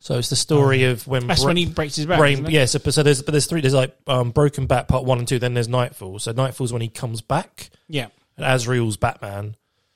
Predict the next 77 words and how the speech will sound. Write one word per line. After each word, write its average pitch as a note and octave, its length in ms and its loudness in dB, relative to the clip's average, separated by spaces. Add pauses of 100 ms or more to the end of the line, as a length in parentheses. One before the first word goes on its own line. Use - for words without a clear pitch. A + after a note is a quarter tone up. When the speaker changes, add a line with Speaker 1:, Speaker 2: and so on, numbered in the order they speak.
(180)
Speaker 1:
and A2 120 -6
basically A2+ 280 -4
killing B2 200 -2
people, G#2 280 -10
and G#2 80 -8
he A#2+ 80 -6
has G#2+ 140 -6
to - 40 -10
come A#2 200 -4
Speaker 3:
I - 0 -
was A2 40 -4
Speaker 1:
back. A#2+ 140 2
Speaker 3:
gonna E3 80 -2
say, F3+ 160 0
someone F3 240 -2
else F#3 320 -2
takes D#3 200 -2
Speaker 1:
Yeah, D#3 60 6
Speaker 3:
his C#3+ 80 6
Speaker 1:
yeah, C3 140 4
Speaker 3:
suit, D3+ 100 4
Speaker 1:
yeah, C#3 100 4
Speaker 3:
doesn't - 100 0
Speaker 1:
John, D#3 120 6
Speaker 3:
he? C#3+ 80 0
Speaker 1:
John, D3 220 4
Speaker 3:
Yeah. C#3 120 4
Speaker 1:
yeah, B2 60 2
j-, - 240 -8
um, C3 280 2
and, C3 320 -8
and C#3 200 -2
I D3 100 4
never D3+ 220 4
read C#3 180 4
the C3+ 80 0
first C3+ 320 4
two C3+ 120 2
for C#3 120 2
ages. C3+ 160 4
I A#2 40 2
just B2 120 0
read B2+ 100 2
this, A#2+ 140 0
this - 160 -8
Dark C3 220 2
Knight C3+ 160 2
one. G#2 180 -6
I - 40 -2
was A#2 80 -2
just B2+ 120 -4
like, D3+ 60 0
"What F#3 80 -6
the - 40 -2
hell's F#3 140 4
this?" F#3+ 200 4
And, B2 80 -2
uh, A#2+ 160 0
you've B2 160 -4
got B2 120 -2
Robin B2 500 2 (680)
and, A#2 160 -2
um, A2+ 260 4
Tim, - 140 -6
like, A#2 140 -2
Tim B2+ 160 -2
Drake A#2+ 280 2
and A2 80 -8
stuff A2+ 340 -2
in A#2 160 -6
Gotham A2+ 340 0
trying A#2 200 2
to G#2 160 -2
stop - 280 -2
this A2+ 160 -4
Batman, G#2 420 -4
and G#2+ 140 -10